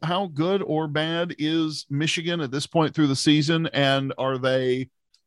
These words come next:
uh, living up to your expectations of, of hilarious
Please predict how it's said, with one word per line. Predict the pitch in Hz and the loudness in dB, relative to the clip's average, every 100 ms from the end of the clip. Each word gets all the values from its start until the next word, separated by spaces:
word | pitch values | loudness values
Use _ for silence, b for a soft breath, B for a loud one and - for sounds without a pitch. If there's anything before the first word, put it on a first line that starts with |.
| - | -8
uh, | 110 | -6
living | 110 156 254 214 | 2 2 2 0
up | 208 - | -2 -2
to | 139 | -2
your | 120 | 0
expectations | 117 117 - 117 - 113 110 120 107 95 104 - | 0 -2 -4 -4 0 0 0 -4 -6 -6 -8 -6
of, | - 117 110 110 107 101 | 0 2 4 2 -2 -2
of | 107 104 | -2 0
hilarious | 113 113 131 127 117 | 2 2 4 2 0